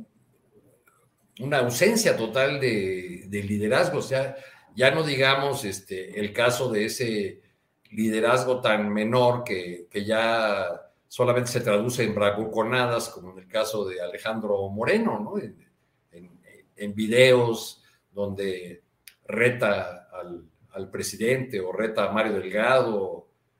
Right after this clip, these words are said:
o, o esa, o esa linda foto donde, donde se meten todos los diputados del pri en un camión, ¿no? Todos saben un camioncito, sabiéndolo acomodar, a-, acomodar. Eh, pues si siguen en, en esa ruta, para la siguiente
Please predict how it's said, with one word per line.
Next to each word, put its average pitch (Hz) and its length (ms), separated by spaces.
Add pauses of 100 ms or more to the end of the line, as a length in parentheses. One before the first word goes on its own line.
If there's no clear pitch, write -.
(180)
o, 87 520
o 101 200
esa, 110 580
o 107 120
esa 117 200
linda 117 340
foto 110 560
donde, 85 440 (580)
donde 95 220
se 101 120
meten 110 360
todos 113 220
los 107 140
diputados 104 460
del 101 160
pri 113 140
en 110 100
un 110 140
camión, 117 460
¿no? 107 220
Todos 107 220
saben 104 300
un 104 300 (300)
camioncito, 98 600
sabiéndolo 104 440
acomodar, 139 600 (160)
a-, 117 300
acomodar. 151 640 (420)
Eh, 107 500 (240)
pues 117 180
si 117 100
siguen 139 680
en, 117 320
en 117 160
esa 131 280
ruta, 139 680
para 101 500
la 98 220
siguiente 117 1040